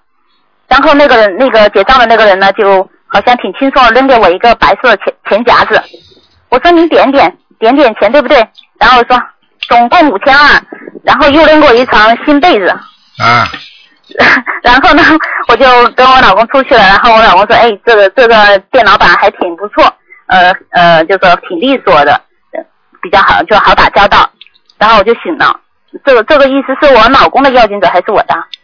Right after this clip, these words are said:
Speaker 2: 哎，你的。
Speaker 1: 我，我的。
Speaker 2: 哎，念五十二章。
Speaker 1: <laughs> 我许愿了，然后，然后这个就是，就是我老，我跟我老公做那个劝导生文念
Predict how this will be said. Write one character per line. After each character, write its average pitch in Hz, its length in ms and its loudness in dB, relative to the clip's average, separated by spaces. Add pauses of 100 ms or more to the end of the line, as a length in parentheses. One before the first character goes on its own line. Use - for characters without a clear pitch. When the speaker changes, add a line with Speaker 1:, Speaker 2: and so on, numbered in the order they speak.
(240)
Speaker 2:
哎， 143 580 0 (120)
你 151 120 -2
的。 185 80 0 (1120)
Speaker 1:
我， - 180 -16
我 190 140 0
的。 180 80 0 (420)
Speaker 2:
哎， 131 180 0
念 175 260 0
五 151 60 -6
十 160 140 -2
二 180 180 2
章。 160 260 0 (400)
Speaker 1:
<laughs> - 1160 -2
我 202 60 2
许 - 240 -4
愿 190 200 2
了， 175 100 0 (340)
然 277 140 0
后， 294 260 2
然 262 160 2
后 311 260 0 (320)
这 349 140 0
个 285 300 2
就 285 180 0
是， 262 280 2 (360)
就 294 60 -4
是 294 140 2
我 302 120 2
老， 285 140 0
我 247 100 2
跟 294 120 2
我 302 80 4
老 214 180 2
公 220 160 0
做 240 220 2
那 233 140 -2
个 202 220 2
劝 247 140 -2
导 196 200 2
生 214 140 0
文 202 180 0
念 220 140 -2